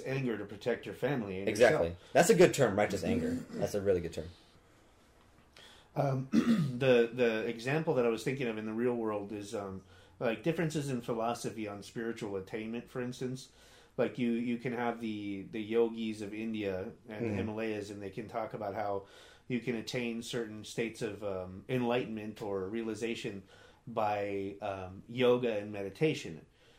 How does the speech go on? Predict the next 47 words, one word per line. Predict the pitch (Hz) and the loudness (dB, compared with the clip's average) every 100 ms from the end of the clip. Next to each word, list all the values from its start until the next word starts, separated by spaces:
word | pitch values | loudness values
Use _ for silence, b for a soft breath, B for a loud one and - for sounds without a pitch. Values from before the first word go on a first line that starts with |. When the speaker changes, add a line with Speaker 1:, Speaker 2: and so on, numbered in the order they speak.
| b | b
Speaker 1:
and | 123 110 | -6 -4
that | 110 107 | -4 -4
it's | 101 | -4
a | 113 | -4
lot | 104 101 | -2 -2
of | 98 95 - | -2 -4 -12
hard | - 107 95 | -6 -4 -4
work | 127 151 147 | 0 0 0
and | 123 | -6
it | 104 | -10
takes | - 117 - | -8 -8 -6
a | |
long | 104 95 95 | -8 -8 -10
time | - 143 143 | -6 -4 -4
to | 135 | -6
reach | 117 107 - | -8 -8 -6
levels | 113 107 101 98 | -8 -6 -10 -8
of | |
at-, | 98 92 | -10 -10
attainment. | - - 165 190 120 107 | -14 -4 -2 -2 -4 -6
And | 110 | -8
then | 110 | -8
on | 107 | -8
the | 107 | -4
other | 135 156 | -2 -2
side | 139 113 | -2 -6
of | 107 | -6
the | |
token, | 98 104 92 104 113 B B B B B - | -10 -10 -10 -12 -14 B B B B B -4
there's, | 117 107 104 - | -2 -2 -4 -6
um, | 113 110 101 98 98 | -6 -4 -6 -8 -12
people | - 143 139 110 | -4 -4 -2 -2
who | 123 117 | -2 -2
the | 107 | -2
yogis | 110 196 190 123 113 | 2 2 2 -4 -4
will | 110 | -8
say | 104 113 101 | -8 -8 -6
are | 98 98 | -6 -8
taking | - 110 - 98 | -8 -10 -10 -14
shortcuts | - 165 170 - 113 107 113 | -4 -2 -2 -4 -8 -8 -12
and | 98 | -10
taking | 117 104 101 | -10 -10 -12
the | 98 | -10
dangerous | 110 120 110 98 | -6 -6 -8 -12
path | - 92 90 | -10 -10 -10
by | 98 | -10
using | 95 98 92 | -10 -10 -12